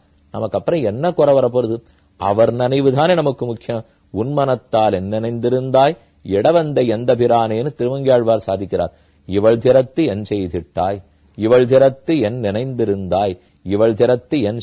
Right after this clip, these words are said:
செய்கின்னாய்" என்று நம்மாழ்வார் பிரார்த்திக்கிறார். நம்ம ஒத்தொத்தரை பத்தியும் பகவான் என்ன நினைக்கிறான்ங்கிறது முக்கியம்.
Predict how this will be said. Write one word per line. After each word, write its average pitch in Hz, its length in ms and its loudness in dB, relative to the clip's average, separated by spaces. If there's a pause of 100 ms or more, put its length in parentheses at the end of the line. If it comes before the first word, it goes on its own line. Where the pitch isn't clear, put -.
செய்கின்னாய்" 107 760 -2 (220)
என்று 127 220 -2
நம்மாழ்வார் 135 600 2
பிரார்த்திக்கிறார். 104 600 -2 (260)
நம்ம 101 280 -4
ஒத்தொத்தரை 135 580 0
பத்தியும் 107 500 -4 (340)
பகவான் 123 560 -2
என்ன 110 260 -4
நினைக்கிறான்ங்கிறது 120 840 -2
முக்கியம். 90 400 -6